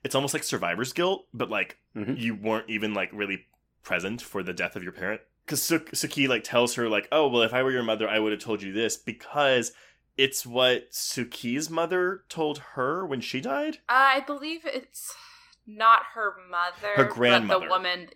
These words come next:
Speaker 3: yeah, the, the grandmother.
Speaker 1: Yes, sorry.
Speaker 2: Okay.
Speaker 1: So, like, she didn't just make up what she told Hideko. Like, she's repeating exactly,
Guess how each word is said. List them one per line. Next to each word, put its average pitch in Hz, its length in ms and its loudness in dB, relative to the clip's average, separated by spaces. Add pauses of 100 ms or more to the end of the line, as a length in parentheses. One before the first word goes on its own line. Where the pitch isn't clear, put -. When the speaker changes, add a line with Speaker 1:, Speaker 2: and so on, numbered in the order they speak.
Speaker 3:
yeah, 190 300 0
the, 170 300 -4 (160)
the 208 60 -8
grandmother. 185 540 -2
Speaker 1:
Yes, - 600 -4
sorry. - 240 -10 (540)
Speaker 2:
Okay. - 180 -12 (240)
Speaker 1:
So, 147 160 4
like, 131 160 0
she 165 120 4
didn't 165 140 2
just 123 140 -2
make 120 260 4
up 104 220 2
what 107 100 0
she 110 80 -4
told 104 160 2
Hideko. 90 400 0
Like, 98 120 -6
she's 113 120 -2
repeating 110 380 0
exactly, 98 520 0